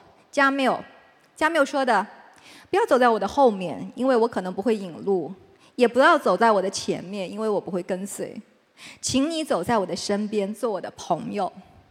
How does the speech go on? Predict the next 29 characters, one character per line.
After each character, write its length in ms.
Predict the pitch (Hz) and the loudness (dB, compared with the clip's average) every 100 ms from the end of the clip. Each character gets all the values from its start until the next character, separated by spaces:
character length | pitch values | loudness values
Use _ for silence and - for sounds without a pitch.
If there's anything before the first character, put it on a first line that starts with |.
| _ _ - - - | _ _ -20 -20 -2
我 80 | 392 | 2
想， 220 | 381 285 | 2 2
未 140 | 392 | 2
来 160 | 370 294 | 6 6
我 140 | 311 | 4
们 120 | 208 220 | 2 -2
每 200 | 262 196 | -2 -2
一 60 | |
位 120 | 226 | -2
内 240 | 247 294 277 | 0 2 4
容 180 | 202 220 | 2 -2
创 240 | 262 247 | -4 -2
作 180 | 240 220 | 0 0
者 160 | 202 190 | -2 -2
和 120 | 214 | -4
自 160 | 214 | -4
己 80 | 240 | -2
的 120 | 190 | -2
读 340 | 185 196 196 254 | 0 2 2 2
者、 260 | 269 190 | 2 2
观 340 | 185 269 247 254 | 4 6 6 6
众、 280 | 285 247 220 | 4 2 2
用 220 | 277 247 | 2 0
户 180 | 240 262 | 0 -4
之 140 | 254 | -2
间 100 | 247 | -2
的 60 | 233 | 0
关 320 | 240 240 254 | 2 2 2
系， 300 | - 202 | -2 -4